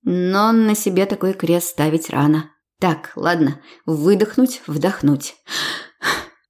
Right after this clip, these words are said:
Сам же он как-то из квартиры выходит,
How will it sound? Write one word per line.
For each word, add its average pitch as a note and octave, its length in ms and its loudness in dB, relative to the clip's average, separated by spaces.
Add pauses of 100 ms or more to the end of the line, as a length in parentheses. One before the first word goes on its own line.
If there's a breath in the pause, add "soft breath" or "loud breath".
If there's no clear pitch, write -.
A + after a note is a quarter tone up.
(100)
Сам A#3+ 380 0
же G3+ 140 4
он F#3 280 0
как-то - 460 0
из D#3+ 100 0
квартиры E3+ 420 0
выходит, D#3+ 600 0